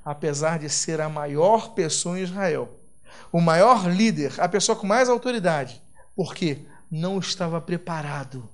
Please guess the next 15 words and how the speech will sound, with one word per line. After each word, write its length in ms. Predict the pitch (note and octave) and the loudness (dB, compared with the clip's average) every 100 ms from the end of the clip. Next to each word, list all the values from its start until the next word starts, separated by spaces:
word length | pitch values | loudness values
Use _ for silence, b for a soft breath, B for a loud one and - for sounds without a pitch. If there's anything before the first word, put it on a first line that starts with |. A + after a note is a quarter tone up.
| - b b b | -20 b b b
para 260 | - D#3 D3 | 0 0 0
tamanha 720 | - D#3 C3+ C3+ D3+ D#3 C#3+ | -2 -2 -2 -4 -6 -6 -6
presença. 800 | D3 C#3 B2 B2 A#2 - - - - - B B B | -4 -4 -4 -8 -10 -10 -10 -20 -20 -20 B B B
Líderes, 840 | D#3 G#3+ A#3+ C4+ C4 - - - - - - - | 2 2 2 0 -2 -4 -10 -14 -20 -20 -20 -6
eu, 540 | A#3+ B3 A#3+ B3+ - - - - - - | 4 10 12 10 -2 -18 -20 -20 -20 -2
nós, 760 | F#3 G#3 A3 A3 A3+ - - - - | 2 6 6 6 2 -2 -4 -8 -8
cada 400 | - C#4+ A3+ C4+ | 0 0 4 2
um, 320 | A#3+ E3+ C3 - - - B B | 4 0 -4 -14 -20 -20 B B
nós 240 | F3 G#3 - | -4 -2 0
servimos 540 | G#3+ E3+ G#3+ C#4+ B3+ | 2 2 0 -4 -2
a 60 | B3 | 0
Deus, 500 | G3 F3+ C#3 - - b b - | 2 2 0 -12 -18 b b 2
temos 260 | A#3 A3+ | 4 4
responsabilidades 760 | A3+ A3+ A#3 G3 A#3 A3+ B3+ A3 | 2 2 0 0 0 6 4 6
grandes, 720 | F#3 B3+ B3 E3+ - - - | 4 8 6 4 -6 -10 -10